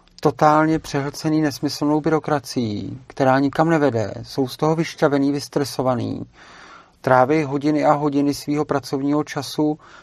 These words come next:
nesmyslama. Oni to vědí, šéf to ví, šéfa šéf to ví a šéfa šéfa šéf to taky ví.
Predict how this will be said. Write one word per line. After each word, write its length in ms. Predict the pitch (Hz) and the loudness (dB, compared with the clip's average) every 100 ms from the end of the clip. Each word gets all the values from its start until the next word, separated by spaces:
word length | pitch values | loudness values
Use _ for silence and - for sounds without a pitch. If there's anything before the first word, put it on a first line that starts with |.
| - | -4
nesmyslama. 840 | 147 - 151 131 - 120 110 107 - | -2 0 -2 -2 0 2 0 -2 2
Oni 260 | 147 170 | 4 4
to 140 | 170 170 | 4 4
vědí, 640 | 151 139 120 110 107 104 - - | 6 4 0 -6 -6 -10 -14 -8
šéf 360 | - 160 147 | 4 4 4
to 160 | - 147 | 2 2
ví, 440 | 131 110 107 113 - | 2 -2 -6 -12 -12
šéfa 400 | - 156 139 151 | 2 4 6 2
šéf 260 | - 151 - | 4 2 4
to 140 | 147 | 2
ví 200 | 127 117 | 2 0
a 80 | 131 | -2
šéfa 360 | - 135 151 | 0 0 2
šéfa 340 | 143 151 139 147 | 0 0 -2 -2
šéf 240 | - 147 | 0 -2
to 120 | - | 0
taky 300 | - 170 - | 0 0 0
ví. 380 | 156 127 101 - | 0 0 -2 -8